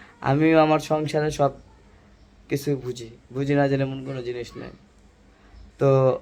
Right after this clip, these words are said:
তারা হলো গা আমাকে ফোন দিছে, এটা এখনও মাও জানে না, শারমিনও জানে না, just জানি হলো গা আমি আর আমার বউ। তো আমি বলছি যে তাদেরকে পাঠাও,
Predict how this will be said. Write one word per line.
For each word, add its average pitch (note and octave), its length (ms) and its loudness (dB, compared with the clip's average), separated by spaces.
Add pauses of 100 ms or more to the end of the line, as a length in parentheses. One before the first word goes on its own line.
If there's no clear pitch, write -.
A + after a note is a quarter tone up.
(120)
তারা D3+ 220 8
হলো D#3+ 260 2
গা D3+ 220 6
আমাকে D3 240 -2
ফোন D#3 280 -8
দিছে, D3+ 320 -6 (840)
এটা C3 280 4
এখনও C3+ 360 2
মাও C3+ 380 2
জানে C3 260 4
না, C#3+ 220 0 (560)
শারমিনও C#3+ 500 4
জানে B2 220 -4
না, D#3 180 -6 (540)
just C#3+ 360 6
জানি C#3+ 300 4
হলো D3+ 260 -2
গা C#3+ 140 4
আমি C#3 220 0
আর C3+ 120 4
আমার B2 200 0
বউ। A2 240 -12 (1700)
তো C#3+ 80 6
আমি D#3+ 180 6
বলছি F3 380 2
যে D#3+ 360 2
তাদেরকে D3 420 0
পাঠাও, D3+ 540 0